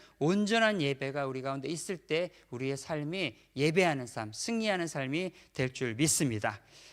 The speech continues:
사랑하는 멜번 순복음교회 성도 여러분,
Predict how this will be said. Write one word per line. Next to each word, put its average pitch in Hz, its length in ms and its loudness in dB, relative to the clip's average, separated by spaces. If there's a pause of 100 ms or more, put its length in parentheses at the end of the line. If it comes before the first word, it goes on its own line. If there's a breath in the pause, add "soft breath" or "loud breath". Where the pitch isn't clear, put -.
(100)
사랑하는 185 420 4
멜번 180 320 6
순복음교회 185 480 0
성도 180 280 0
여러분, 175 540 2